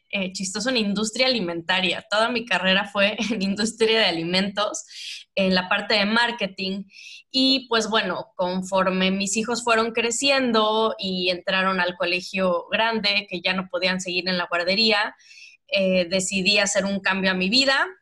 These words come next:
Eh, lo platiqué con mi esposo y decidí dedicarme a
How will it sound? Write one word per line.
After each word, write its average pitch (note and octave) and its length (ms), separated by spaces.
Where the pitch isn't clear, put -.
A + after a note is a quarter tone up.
Eh, F#3+ 140
lo F3+ 140
platiqué F#3 360
con G#3 160
mi G3+ 60
esposo A3+ 340
y A#3 60
decidí F#3 380
dedicarme F#3+ 880
a E3 220